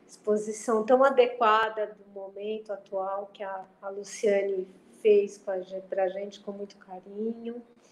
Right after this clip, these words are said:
E mantendo, sim, a nossa paciência,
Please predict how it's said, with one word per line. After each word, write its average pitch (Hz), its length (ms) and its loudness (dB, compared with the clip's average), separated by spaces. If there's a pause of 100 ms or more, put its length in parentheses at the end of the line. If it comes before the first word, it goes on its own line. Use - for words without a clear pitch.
(340)
E 226 100 4
mantendo, 240 840 6
sim, 226 480 -2
a 202 100 0
nossa 247 540 0
paciência, 226 1300 -4